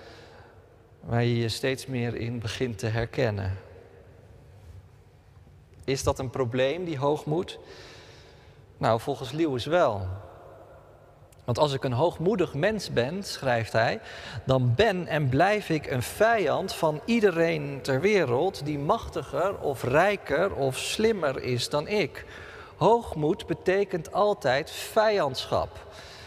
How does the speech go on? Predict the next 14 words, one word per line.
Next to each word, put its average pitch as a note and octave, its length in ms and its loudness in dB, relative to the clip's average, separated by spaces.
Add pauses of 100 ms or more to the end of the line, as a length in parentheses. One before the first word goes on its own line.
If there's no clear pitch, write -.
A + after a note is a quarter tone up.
(220)
Misschien C3 440 0
zou B2 240 4
je A#2 180 2
vandaag C3 420 0
de B2 140 -2
dag A#2+ 240 -2
het A2 140 -8
woord B2 360 -4
concurrentie C3+ 920 0
gebruiken. A#2 640 0
Je A#2 100 0
bent C3 280 -2
een A#2 160 -8
concurrent C3+ 880 -2